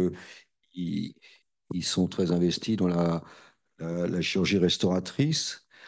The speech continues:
Or, la chirurgie du, du cancer du sein est une chirurgie qui est faite en France par défaut, puisqu'il y a des chirurgiens viscéraux qui la font, euh,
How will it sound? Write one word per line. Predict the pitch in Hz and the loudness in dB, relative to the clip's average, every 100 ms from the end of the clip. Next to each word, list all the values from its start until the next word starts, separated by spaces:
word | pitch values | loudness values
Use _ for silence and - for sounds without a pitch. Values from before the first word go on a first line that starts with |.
| - - | -20 -4
Or, | 120 123 120 104 78 | 0 2 2 0 2
la | 107 101 | 2 2
chirurgie | - 117 101 113 110 | 2 0 0 0 0
du, | 98 95 92 87 | 0 2 2 0
du | 95 | -4
cancer | 90 90 101 | -4 -4 -2
du | 95 92 | 0 -2
sein | - 110 | 0 -2
est | 92 - | -2 -2
une | 85 | 0
chirurgie | - 98 82 107 | 2 2 2 -2
qui | - 95 | 2 0
est | 87 | 2
faite | 101 90 | -2 0
en | 92 | 0
France | - 101 - | 2 -2 -2
par | - 82 | -2 -2
défaut, | 80 113 - - 123 180 _ _ _ _ _ _ - - - - _ _ _ - | 2 2 2 0 -2 -2 _ _ _ _ _ _ -20 -20 -20 -20 _ _ _ -6
puisqu'il | 95 90 - - 101 98 98 98 | -4 -2 -4 0 2 4 2 2
y | 90 | 2
a | 87 | 0
des | 85 | -4
chirurgiens | 82 95 85 90 | -6 -4 2 4
viscéraux | 82 85 - 90 87 | 6 4 2 4 4
qui | 80 - | 4 2
la | 90 | 2
font, | 90 - 113 120 131 135 110 | 2 2 4 4 2 2 2
euh, | 85 87 | 2 0